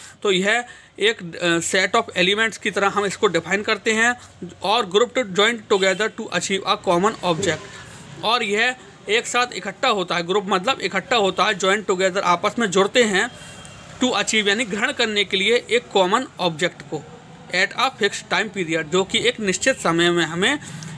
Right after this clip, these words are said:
एक common object को achieve करना होता है by a desired way, यानी कि एक सुनिश्चित तरीके से। तो student,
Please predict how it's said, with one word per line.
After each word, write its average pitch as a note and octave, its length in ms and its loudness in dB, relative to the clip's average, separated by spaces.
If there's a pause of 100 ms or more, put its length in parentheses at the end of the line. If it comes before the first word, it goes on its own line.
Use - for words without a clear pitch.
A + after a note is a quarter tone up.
(120)
एक G#3+ 140 0
common G3 300 2
object E3 420 -2
को C4+ 240 2 (200)
achieve B3 300 0 (160)
करना A3 240 0
होता A3+ 320 2
है B3 200 0 (300)
by F3 180 2
a G#3+ 200 0
desired E3+ 360 -4
way, D3+ 200 -6 (260)
यानी E3 240 0
कि A3 200 -6
एक G#3+ 160 0
सुनिश्चित F#3 500 -2 (360)
तरीके F#3+ 360 2
से। - 160 -14 (1040)
तो G#3 140 4
student, A3 460 0